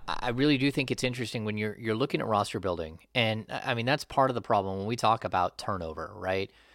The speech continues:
And, and different identities and different ideas. We're always talking about turnover in Sacramento because there's always turnover.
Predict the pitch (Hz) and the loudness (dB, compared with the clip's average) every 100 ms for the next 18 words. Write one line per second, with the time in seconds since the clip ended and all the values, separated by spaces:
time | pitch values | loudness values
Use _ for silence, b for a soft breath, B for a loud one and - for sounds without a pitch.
0 | b b b _ 113 101 98 123 101 117 | b b b _ 2 2 0 -4 -2 -2
1 | 120 107 95 104 98 95 92 - 90 90 | 0 -2 0 -2 -2 -4 -6 -8 -8 -8
2 | 87 b b b b _ 127 123 127 107 | -12 b b b b _ 2 4 2 2
3 | 107 98 98 98 - 101 98 101 107 101 | 2 4 4 2 -2 -2 0 2 0 -2
4 | - 110 98 98 92 92 98 87 87 85 | -2 -2 0 0 -2 -2 -4 -4 -4 -4
5 | 92 85 101 101 95 110 113 113 123 - | -4 -4 -6 -6 -6 -6 -4 -2 -2 -2
6 | 147 92 78 - | -4 -4 -8 -16